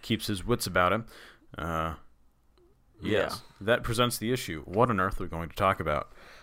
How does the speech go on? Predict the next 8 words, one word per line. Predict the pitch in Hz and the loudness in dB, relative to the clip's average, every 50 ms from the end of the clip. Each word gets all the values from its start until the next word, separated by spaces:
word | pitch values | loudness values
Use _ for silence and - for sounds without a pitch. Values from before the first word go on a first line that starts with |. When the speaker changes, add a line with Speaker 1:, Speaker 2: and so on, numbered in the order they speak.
| - - - | -16 -8 -4
Speaker 1:
Um, | 107 113 120 120 123 127 - - - | -2 -2 -2 -2 -2 -4 -6 -10 -8
and | - 117 117 | -6 -6 -4
truly, | - - 269 294 202 156 143 - - | -4 -2 -2 0 0 -2 -4 -4 0
I | - 104 113 | 4 4 4
don't | 117 123 123 | 4 4 2
know. | 131 127 90 64 - - - - - - - - - - - | 2 0 -2 -2 -6 -12 -16 -18 -18 -20 -20 -20 -20 -8 -4
Um, | 92 92 90 87 85 85 80 - - - - - | -2 -2 0 -2 -2 -4 -8 -10 -12 -12 -6 -6
<laughs> | 151 | -6